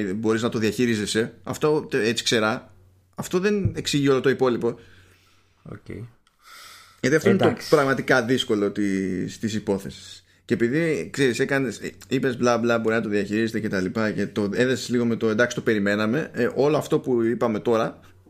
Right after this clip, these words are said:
Speaker 1: για το διαχωρισμό των Apple I Ds και τα λοιπά, δεν το περιμέναμε.
Speaker 2: Ναι.
Speaker 1: Αυτό είναι καινούριο.
Speaker 2: Σε αυτό έχεις, σε αυτό έχεις δίκιο. Λοιπόν,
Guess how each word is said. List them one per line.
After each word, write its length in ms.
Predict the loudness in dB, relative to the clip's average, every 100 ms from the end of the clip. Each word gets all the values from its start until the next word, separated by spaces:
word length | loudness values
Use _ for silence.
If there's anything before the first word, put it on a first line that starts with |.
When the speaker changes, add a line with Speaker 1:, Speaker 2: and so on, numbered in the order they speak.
| _
Speaker 1:
για 120 | -2
το 80 | 0
διαχωρισμό 460 | 0 0 -2 -2 -2
των 160 | -2
Apple 220 | -2 -2
I 80 | -2
Ds 200 | -2 -4
και 180 | -2 -2
τα 100 | -2
λοιπά, 300 | -2 -2 -2
δεν 120 | 0
το 100 | -2
περιμέναμε. 540 | -2 -2 -2 -2 -4 -8 -16 -20 _ _ _ _ _ _ _ _ _ _ _ _ _ _ _
Speaker 2:
Ναι. 220 | -18 -14
Speaker 1:
Αυτό 280 | -14 -12 -6
είναι 160 | -2 0
καινούριο. 460 | 0 0 0 -2
Speaker 2:
Σε 100 | -6
αυτό 140 | -10 -8
έχεις, 160 | -8 -12 -20 _ _ _
σε 180 | _ -12
αυτό 160 | -10 -12
έχεις 140 | -16
δίκιο. 220 | -18 -20 _ _ _ _ -20 -20 -20 -20 _ _ _ _
Λοιπόν, 800 | -8 -6 -8 -6 0 0 0